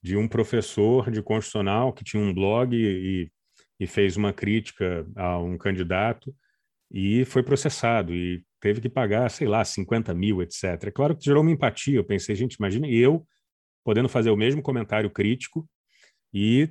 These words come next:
de repente, tendo que desembolsar cinquenta mil. Pensa no salário de professor universitário, né? Pagar cinquenta mil por conta de uma crítica banal que, que eu tenha feito a um candidato concorrendo ao cargo mais importante do nosso país, que é a presidência da República. É,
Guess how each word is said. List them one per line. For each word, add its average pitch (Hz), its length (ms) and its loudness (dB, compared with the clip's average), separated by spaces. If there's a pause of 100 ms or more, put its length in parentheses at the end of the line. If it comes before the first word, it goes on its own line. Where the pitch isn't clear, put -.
de 123 80 0
repente, 123 320 0
tendo 151 160 -2
que 156 80 -6
desembolsar 135 520 -2
cinquenta 135 440 -2
mil. 123 240 2 (220)
Pensa 120 220 -2
no 139 60 0
salário 127 340 2
de 127 60 -6
professor 127 440 -2
universitário, 120 720 -2 (380)
né? 98 240 -8 (260)
Pagar 120 240 -2
cinquenta 143 480 2
mil 127 220 4
por - 140 -4
conta 156 200 0
de 151 60 -2
uma 160 160 0
crítica 135 560 0
banal 120 600 0 (400)
que, 95 440 -2
que 110 60 -2
eu 104 60 6
tenha 117 220 0
feito 135 600 2
a 117 80 2
um 131 160 -2
candidato 127 680 -2
concorrendo 123 500 -2
ao 139 80 2
cargo 120 280 0
mais 117 180 0
importante 120 600 -4
do 104 60 -8
nosso 101 180 -6
país, 107 340 0 (420)
que - 80 -2
é 117 40 4
a 107 40 -2
presidência 113 460 2
da 117 60 0
República. 107 560 -2 (560)
É, 101 300 0